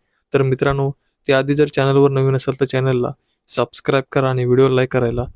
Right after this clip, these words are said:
विसरू नका. तर मित्रांनो, आपल्या सर्वांचा लाडका घरणिकीची आणबान शान, घरणिकीचा राजा सेमी क्रमांक दोन मध्ये तास क्रमांक सात मध्ये पाळताना दिसणार आहे. तसेच मित्रांनो,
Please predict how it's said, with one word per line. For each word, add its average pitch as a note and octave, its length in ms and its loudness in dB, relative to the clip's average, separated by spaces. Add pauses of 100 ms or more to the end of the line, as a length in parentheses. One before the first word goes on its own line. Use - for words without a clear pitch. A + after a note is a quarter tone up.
(220)
विसरू B2+ 320 0
नका. A#2+ 220 -10 (520)
तर C3+ 100 -2
मित्रांनो, C3+ 500 0 (280)
आपल्या B2+ 280 0
सर्वांचा C3 480 -2
लाडका B2+ 460 -2 (260)
घरणिकीची C3+ 520 0
आणबान C3 380 -2
शान, B2+ 240 -2 (540)
घरणिकीचा C3+ 640 0
राजा B2+ 320 0 (380)
सेमी C3+ 300 0
क्रमांक C#3 360 -2
दोन C3+ 240 2
मध्ये B2+ 360 0 (140)
तास A#2 220 0
क्रमांक C3 480 -4 (440)
सात B2 280 -2
मध्ये C3+ 180 2
पाळताना B2+ 420 -2 (260)
दिसणार B2+ 340 2
आहे. A#2+ 120 -2 (500)
तसेच C#3+ 260 0
मित्रांनो, C#3 520 0